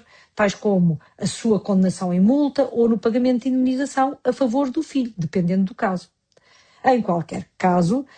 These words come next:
sempre que se verificam os requisitos legais, pode ainda ser acionado o Fundo de Garantia de Alimentos Devidos a Menores, que existe precisamente para evitar que a criança fique totalmente desprotegida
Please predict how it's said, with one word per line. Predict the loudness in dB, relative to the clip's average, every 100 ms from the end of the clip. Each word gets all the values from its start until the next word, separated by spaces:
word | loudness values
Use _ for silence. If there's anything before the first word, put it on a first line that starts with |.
| _
sempre | -4 0 0 -2
que | -8
se | -2
verificam | 0 0 0 -2 0 -2 -4 _ -2
os | 2 2
requisitos | 0 -2 0 2 0
legais, | -2 0 0 -2 -4 -14 -12 0
pode | 2 4
ainda | 2 2
ser | 2 2
acionado | 2 0 -2 0 0 -2 -4
o | -4
Fundo | -2 0 0
de | 2
Garantia | 2 0 0 0
de | 2
Alimentos | 2 2 2 0 -2
Devidos | -2 0 0 -2 -4 -10 -4
a |
Menores, | 0 2 2 0 -6 -20 -20 -6
que | 0
existe | 2 2 -2
precisamente | -6 -2 2 2 2 0 -4 -18 -20 _ 0
para | 4 4 4 2
evitar | 0 0 0 0 0 0
que | -2 -6
a |
criança | -2 2 2 0 -4 -6
fique | -6 -8 -8
totalmente | -8 -2 0 2 0
desprotegida | -6 -18 -4 -2 0